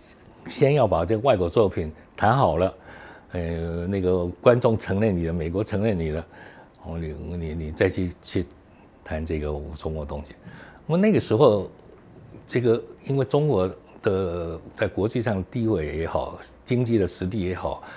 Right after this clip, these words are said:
各方面的这，这政治地位也好，跟现在是不能比，所以那个时候是，是被，被看得很低的那么一个，一个，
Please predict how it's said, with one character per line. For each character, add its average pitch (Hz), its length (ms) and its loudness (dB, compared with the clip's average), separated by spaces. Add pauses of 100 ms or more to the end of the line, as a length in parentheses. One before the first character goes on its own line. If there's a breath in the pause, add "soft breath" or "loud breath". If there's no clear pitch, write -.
(200 loud breath)
各 131 100 2
方 123 160 2
面 113 160 2
的 95 160 2
这， 90 160 -2
这 101 280 2
政 117 260 -2
治 101 80 2
地 101 160 0
位 95 60 2
也 92 40 2
好， 80 220 -4 (400 loud breath)
跟 127 140 2
现 127 180 2
在 110 80 6
是 104 140 2
不 - 160 -6
能 85 180 -4
比， 71 220 -12
所 - 200 0
以 127 40 4
那 123 180 0
个 110 80 2
时 104 140 0
候 98 280 4 (120)
是， - 260 -14 (220 loud breath)
是 104 300 -2 (300 loud breath)
被， 85 280 -2 (120)
被 104 340 2 (600)
看 107 260 0
得 101 80 2
很 78 160 -4 (120)
低 131 180 -2
的 104 160 2
那 87 80 -4
么 87 160 -4
一 85 140 -4
个， 76 260 -4
一 80 140 -6
个， 80 100 -6